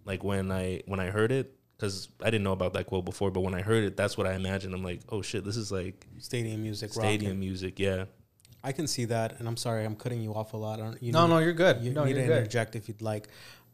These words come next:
Speaker 2: Um, when you said that that's one of your favorite produced albums, like, um, I think Dark Twisted Fantasy is my favorite Ye album.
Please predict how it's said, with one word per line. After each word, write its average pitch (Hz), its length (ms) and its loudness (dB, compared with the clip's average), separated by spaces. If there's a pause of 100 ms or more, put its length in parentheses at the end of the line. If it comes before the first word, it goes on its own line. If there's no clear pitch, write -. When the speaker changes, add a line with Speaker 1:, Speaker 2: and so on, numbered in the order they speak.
Speaker 2:
Um, 113 440 -2 (920)
when 120 240 -2
you 117 80 0
said 117 260 0
that 113 200 -8
that's 107 240 -6
one 110 160 -6
of 107 60 -4
your 107 100 -4
favorite 107 300 -6
produced - 280 -6
albums, 113 600 -6 (120)
like, 107 300 -12
um, 107 480 -8 (1300)
I 123 60 -2
think 131 280 -2
Dark 120 240 0
Twisted 131 320 -4
Fantasy 123 500 -4
is 107 200 -6
my 101 240 -10
favorite 127 880 -6
Ye 135 260 -2
album. 147 460 -6